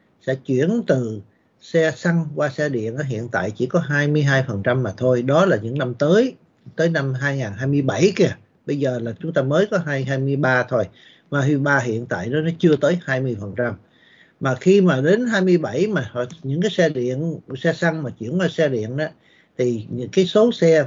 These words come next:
được bán vào thì họ ước tính là trên, trên hai triệu chiếc xe. Thành ra cái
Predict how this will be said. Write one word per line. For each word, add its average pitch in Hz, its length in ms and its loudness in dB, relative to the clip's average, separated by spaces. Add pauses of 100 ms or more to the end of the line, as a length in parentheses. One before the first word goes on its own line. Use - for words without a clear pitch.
được 117 180 -6
bán 175 280 -2
vào 143 300 0
thì 120 140 2
họ 101 200 -4
ước 170 220 0
tính 190 220 4
là 113 220 0
trên, 139 380 -2 (200)
trên 139 200 0
hai 143 300 0
triệu 92 220 -6
chiếc 165 160 -4
xe. 135 240 2 (500)
Thành 147 140 -2
ra 190 240 2
cái 202 160 -8